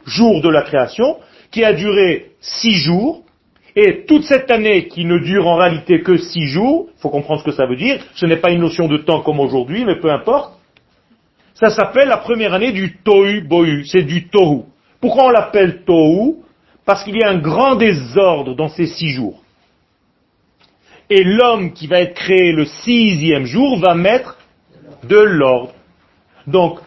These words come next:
le premier ordinateur de l'homme, du monde, c'est l'homme.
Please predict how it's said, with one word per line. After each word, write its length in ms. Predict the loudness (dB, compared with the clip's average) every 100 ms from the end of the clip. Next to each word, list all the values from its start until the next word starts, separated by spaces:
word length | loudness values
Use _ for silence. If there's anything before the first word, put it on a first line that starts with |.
| _
le 240 | 0 2 2
premier 640 | 2 -2 0 -2 -2 -4 -2
ordinateur 1120 | 0 2 -2 -8 -6 -2 -2 0 0 0 -2 -18 _ _ _ -2
de 100 | 0
l'homme, 440 | 2 2 0 -4 -14 _ _ _ _ -8
du 140 | -2
monde, 320 | 2 2 2
c'est 140 | -2 -2
l'homme. 240 | -2 -4